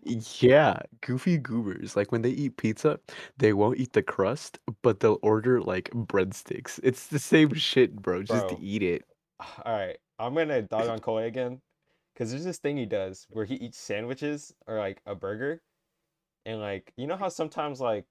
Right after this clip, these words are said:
Speaker 1: the last bite of the burger doesn't have, like, any toppings, it's just bread?
Speaker 2: Yeah, yeah.
Speaker 1: He'll literally take that piece and he'll fucking throw it away <laughs> instead of just
Speaker 2: Dude,
Speaker 1: eat
Speaker 2: what's the, like, what's the point?
Speaker 1: Instead of just eating it. He said, he says he hates bread,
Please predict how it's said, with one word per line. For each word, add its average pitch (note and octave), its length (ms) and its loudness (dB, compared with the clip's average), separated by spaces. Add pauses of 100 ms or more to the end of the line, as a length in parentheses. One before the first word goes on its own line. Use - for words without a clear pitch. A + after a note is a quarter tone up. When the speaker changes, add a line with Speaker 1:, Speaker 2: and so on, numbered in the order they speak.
Speaker 1:
the G#2+ 180 -2
last G#2 280 -2
bite A2+ 160 0
of G2+ 60 -10
the G#2 60 -6
burger F#2+ 340 -8
doesn't F#2+ 280 -12
have, F#2+ 180 -12
like, E2 400 -12 (260)
any G2 160 -14
toppings, G2 500 -12
it's - 180 -18
just F#2+ 300 -12
bread? F2 380 -8 (1400)
Speaker 2:
Yeah, G#2 640 2
yeah. A2 440 0 (100)
Speaker 1:
He'll D#3 260 0
literally C#3+ 260 -2
take A#2+ 220 -8
that C3+ 160 -4
piece D#3+ 200 -6
and A2 120 -12
he'll G#2 120 -14
fucking G#2 220 -8
throw F#2+ 160 -10
it E2+ 60 -10
away E2 220 -14 (300)
<laughs> - 280 -20
instead C3+ 260 -2
of D3 80 -4
just C3 140 -2
Speaker 2:
Dude, A2+ 100 0
Speaker 1:
eat - 0 -
Speaker 2:
what's D3 300 4
the, - 120 -4
like, C3+ 280 6
what's D#3+ 280 6
the E3+ 220 6
point? D3 420 8 (140)
Speaker 1:
Instead C3 340 -4
of C3+ 80 -4
just C#3 220 -10
eating A2+ 260 -6
it. F#2+ 180 -12 (200)
He C3+ 60 -4
said, D#3 260 2
he C#3+ 120 -4
says D3 240 -2
he C3 140 -6
hates A#2+ 320 -8
bread, G2 360 -4